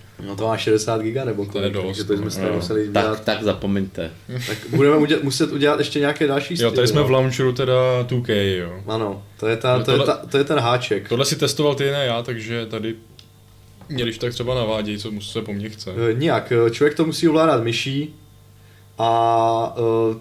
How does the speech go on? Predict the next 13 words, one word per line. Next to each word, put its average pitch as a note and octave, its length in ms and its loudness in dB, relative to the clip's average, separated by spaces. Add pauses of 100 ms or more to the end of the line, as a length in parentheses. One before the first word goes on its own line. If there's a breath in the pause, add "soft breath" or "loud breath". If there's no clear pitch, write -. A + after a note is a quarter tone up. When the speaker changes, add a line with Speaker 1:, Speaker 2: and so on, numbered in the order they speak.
(140)
Speaker 1:
právě B2+ 380 2 (120)
je, B2+ 180 0 (140)
ta C3 140 0
zádrhel, B2+ 420 0
proč B2+ 240 -2
to - 80 -2
jako B2 200 -2
nebylo B2+ 240 2
dané, B2 340 2
že B2 120 -4
to B2 140 -4
funguje A#2+ 500 0
OK, A#2 240 -2